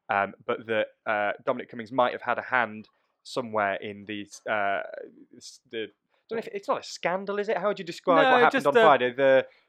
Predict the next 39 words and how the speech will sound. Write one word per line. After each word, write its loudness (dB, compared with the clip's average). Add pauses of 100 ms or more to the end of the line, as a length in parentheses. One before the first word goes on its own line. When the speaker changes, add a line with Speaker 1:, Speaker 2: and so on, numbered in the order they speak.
(100)
Speaker 1:
the, 2 (440)
Speaker 2:
An 2
Speaker 1:
um, 0
Speaker 2:
interesting 0
reshuffle, 0
Speaker 1:
the -6
interesting 0
Speaker 2:
including 6
Speaker 1:
reshuffle. -6
Speaker 2:
some 0
pretty -2
big -4
names -6
and 0
some -8
Speaker 1:
Yes. -14
Speaker 2:
pretty -6
big -8 (600)
clauses 0
put -4
on -6
deals. -8 (140)
Speaker 1:
So -6
he's, -4
he's -8
a 2
sort -6
of -14
chief -12
advisor -2
to, -8
Speaker 2:
Yeah. 0 (180)
Speaker 1:
to, -4 (120)
um, -6
Boris -2
Johnson -6
and -6
was -12
previously -8